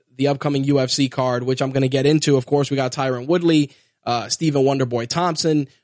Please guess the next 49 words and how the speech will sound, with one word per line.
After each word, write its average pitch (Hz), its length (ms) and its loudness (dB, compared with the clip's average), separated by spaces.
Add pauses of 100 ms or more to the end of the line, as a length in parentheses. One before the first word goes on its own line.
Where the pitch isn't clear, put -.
which 135 300 2
is 123 120 0
gonna 135 200 2
be 135 120 2
a 131 140 0
tremendous 143 560 0
fight 147 320 -2
and 135 120 -8
a 123 40 -8
fight 139 320 -6
to - 80 -14
keep 139 260 -2
an 127 100 -10
eye 143 280 -2
on 127 200 -4
for 127 140 -16
sure, 180 380 2
especially 165 500 0
because, 139 480 0 (340)
you 151 120 2
know, 131 340 0
the, 127 500 -2
between 143 400 -2
that 170 260 -2
and 175 120 -2
the 147 60 0
co-main 160 580 0
with 147 180 -2
Khabib 143 600 2 (320)
and, 135 440 0
um, 117 600 -4 (420)
and 139 180 -2
Tony 160 260 2
Ferguson 156 480 0
is 135 80 -2
gonna 147 140 2
be 139 100 2
tremendous. 143 540 0
Rashad 131 520 0
Evans 143 320 -2
fighting 139 340 -2
on 139 140 -2
that 131 180 -2
card. 135 320 0
It's, - 400 -6
it's 135 180 -6
gonna 135 180 0
be 127 100 0
bananas. 131 580 -2